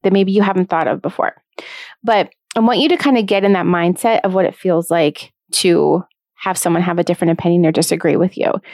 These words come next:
So this could happen. Let's say that, um, you really believe in parenting your child a certain way, whether it's letting them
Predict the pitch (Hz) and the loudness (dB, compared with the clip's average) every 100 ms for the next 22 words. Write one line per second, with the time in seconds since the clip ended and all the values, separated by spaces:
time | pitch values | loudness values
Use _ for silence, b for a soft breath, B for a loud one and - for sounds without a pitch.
0 | B B - 220 196 175 - 185 202 - | B B -2 2 2 2 -2 -2 -2 0
1 | 226 214 196 180 190 190 240 208 196 185 | 0 0 0 2 0 0 0 2 2 2
2 | 185 170 165 - - - - 185 180 - | 0 0 -4 -4 -8 -10 -6 -2 -2 -2
3 | 82 196 - _ - 175 208 233 226 220 | -4 -6 -10 _ -6 -2 2 4 4 4
4 | 202 190 190 185 175 - 190 175 170 175 | 2 0 0 0 0 -2 -2 0 -2 -4
5 | - 202 196 190 175 170 170 - 87 62 | -4 -2 0 2 2 2 0 -2 -4 -2
6 | 98 185 - 202 190 - - 180 92 - | -2 -4 -6 -4 -2 -2 -2 -2 -2 -6
7 | - 185 185 180 170 - 180 156 - - | -10 -2 0 2 0 0 0 0 -2 -6
8 | - b b b - 185 175 175 175 165 | -6 b b b -6 -2 2 2 2 0
9 | 165 160 | -2 -2